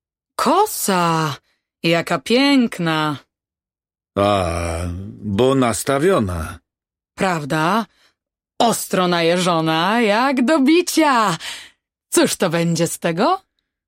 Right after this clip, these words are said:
Speaker 2: Ano nastawiona do użycia. Ale to wy,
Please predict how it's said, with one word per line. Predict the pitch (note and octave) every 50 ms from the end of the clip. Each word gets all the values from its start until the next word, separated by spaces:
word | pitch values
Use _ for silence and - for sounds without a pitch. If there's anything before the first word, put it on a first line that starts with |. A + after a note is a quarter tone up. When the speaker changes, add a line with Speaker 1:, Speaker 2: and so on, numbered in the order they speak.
| _ _
Speaker 2:
Ano | - F2+ F#2+ G2+ G#2+ A2
nastawiona | A#2 B2 B2 G#2+ - - E3 E3+ F3+ E3 D3+ C3 A#2+ G#2+ G#2 G#2 G2+ G2
do | E2+ G#2+ G2+
użycia. | F#2+ F#2 F#2 F2+ F2 F2+ F2 D#2+ - - G#2 F2+ F2 F#2 G2+ G#2 A2+ G#2+ - _ _ _ _ _ _ _ _ _ _ _ _ -
Ale | G2+ G#2+ A2 A2
to | - - A2+ G#2+ G2+
wy, | F#2 G2+ A2 A2 G2+ F#2+ F#2 F#2+ F2 E2+